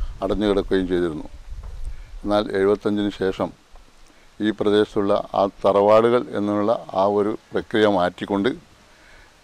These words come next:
ഈ ക്ഷേത്ര പരിധിയിൽ താമസിക്കുന്ന മുഴുവൻ യാദവ കുടുംബാംഗങ്ങളെയും ഉൾക്കൊള്ളിച്ചുകൊണ്ട് ഒരു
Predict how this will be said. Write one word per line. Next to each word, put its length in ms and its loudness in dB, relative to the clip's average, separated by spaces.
ഈ 40 0
ക്ഷേത്ര 380 2
പരിധിയിൽ 400 2
താമസിക്കുന്ന 480 0
മുഴുവൻ 300 0
യാദവ 460 2
കുടുംബാംഗങ്ങളെയും 760 0
ഉൾക്കൊള്ളിച്ചുകൊണ്ട് 640 -4
ഒരു 100 -2